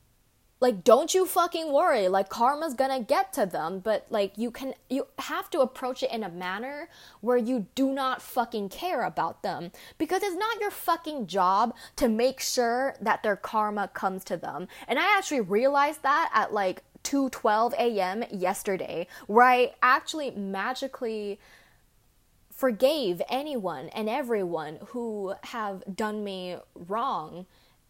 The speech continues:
which is really weird, 'cause everyone says, like, you can't just, like, snap your fingers and realize, uh, that you need to forgive everyone in your life, or, like, you can't just snap your fingers and reach, uh,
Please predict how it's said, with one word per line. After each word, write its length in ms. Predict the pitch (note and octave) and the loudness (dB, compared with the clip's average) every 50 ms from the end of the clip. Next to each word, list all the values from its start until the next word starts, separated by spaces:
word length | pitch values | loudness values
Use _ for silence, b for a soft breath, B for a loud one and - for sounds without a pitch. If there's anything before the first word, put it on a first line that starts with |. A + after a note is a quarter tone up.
| _ _ | _ _
which 200 | - B3 C#4 C4+ | -4 -2 -2 -2
is 100 | D4+ C#4+ | -2 -4
really 280 | C4+ F4+ G#4+ A4 G#4 F4 | -4 -4 -4 -2 -4 -4
weird, 520 | C4+ B3 E4+ F4+ D4 A3+ F3+ E3+ F3+ F3+ | -4 -4 -4 -2 0 0 0 -2 -4 -4
'cause 180 | - B3 A3 G3+ | -4 -4 -2 0
everyone 360 | A#3+ B3+ C4 D4 D4 C#4 B3+ B3+ | 0 0 0 -2 -4 -4 -4 -4
says, 220 | - B3+ A#3+ A3+ | -4 -4 -4 -2
like, 180 | A3+ G#3 G3+ - | -4 -6 -6 -6
you 120 | C#4 D4+ | -8 -8
can't 260 | - - G#4 G#4 F#4+ | -8 -8 -8 -8 -8
just, 160 | F#4+ F4+ - | -8 -8 -6
like, 100 | E4 C#4+ | -6 -6
snap 340 | - - - C4+ A#3+ B3+ - | -6 -8 -10 -8 -8 -8 -6
your 100 | A#3 A#3 | -8 -8
fingers 420 | - - A#3+ A#3 A3 G#3+ G#3 F#3+ F#3 | -6 -6 -6 -4 -4 -4 -4 -4 -4
and 120 | F3+ F3+ | -6 -6
realize, 600 | F3+ G3+ A3 G#3+ G3+ F3 E3+ F3 D#3+ E3+ F3 F3+ - B B B B B B - | -4 -4 -2 -2 0 0 -2 -2 -2 -4 -6 -6 -10 B B B B B B -2
uh, 480 | - G#3+ G3+ F#3+ F3+ E3 E3 E3 - G#2+ - - | 0 2 2 2 2 0 -2 -2 -4 -6 -6 -4
that 400 | G3 G#3 F#3 F#3 E3+ E3 - - _ _ _ _ _ _ _ - | -2 0 0 0 0 -2 -4 -8 _ _ _ _ _ _ _ -8
you 200 | G#3 G#3 A3+ A3+ | -4 -4 -2 -2
need 140 | A3+ A#3 A3+ | -2 -2 -4
to 80 | A3+ | -6
forgive 380 | G3 - G#3 G3 F3+ G3+ G3+ F#3+ | -6 -4 -2 -2 0 0 0 0
everyone 360 | G3 F#3 G3 F#3+ F3+ F3+ F3+ | -2 -2 -2 -2 -4 -4 -6
in 100 | F3 E3+ | -6 -8
your 160 | F3 D#3+ C#3 | -8 -6 -4
life, 240 | D#3+ F#3 F3 E3+ - | -4 -4 -4 -6 -6
or, 60 | E3 | -6
like, 140 | E3+ F3 F3+ | -6 -6 -6
you 100 | G#3 C#4 | -8 -8
can't 200 | C#4 F4+ F#4+ G4 | -8 -8 -8 -8
just 140 | D#4+ C#4 - | -8 -10 -10
snap 200 | - C4+ C4+ - | -10 -10 -10 -10
your 80 | G#3+ G#3+ | -10 -10
fingers 540 | - - A3+ A3 G3+ F#3+ F3 E3+ F#3+ F#3+ - B B B B B B B _ _ _ _ - | -8 -8 -8 -8 -6 -6 -6 -8 -8 -10 -14 B B B B B B B _ _ _ _ -10
and 340 | - - G#3+ G3+ G3+ G3 - | -8 -8 -8 -8 -10 -10 -10
reach, 600 | - F#3 G#3+ G#3+ G#3 - - - - - - - - _ _ _ _ _ _ _ _ _ _ _ _ _ _ _ _ _ _ _ _ - | -8 -6 -4 -4 -4 -6 -8 -12 -12 -12 -14 -16 -18 _ _ _ _ _ _ _ _ _ _ _ _ _ _ _ _ _ _ _ _ -10
uh, 380 | - F3 F#3+ F3 D#3+ C#3+ A2+ | -8 -6 -4 -4 -6 -6 -8